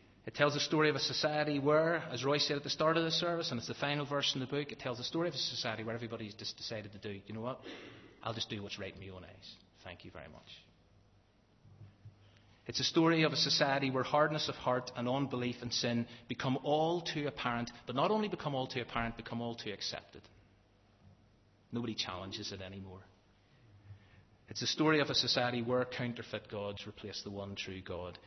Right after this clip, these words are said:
It's the story of a society that is dangerously like ours. But God is still faithful.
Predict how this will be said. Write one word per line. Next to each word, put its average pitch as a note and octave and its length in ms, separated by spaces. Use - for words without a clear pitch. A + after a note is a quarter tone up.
It's - 180
the A2+ 80
story C3+ 560
of - 160
a A2 40
society G2+ 760
that G2+ 120
is G2 120
dangerously G2+ 720
like G2 260
ours. F2 500
But - 160
God C3+ 280
is B2+ 180
still G#2 480
faithful. - 360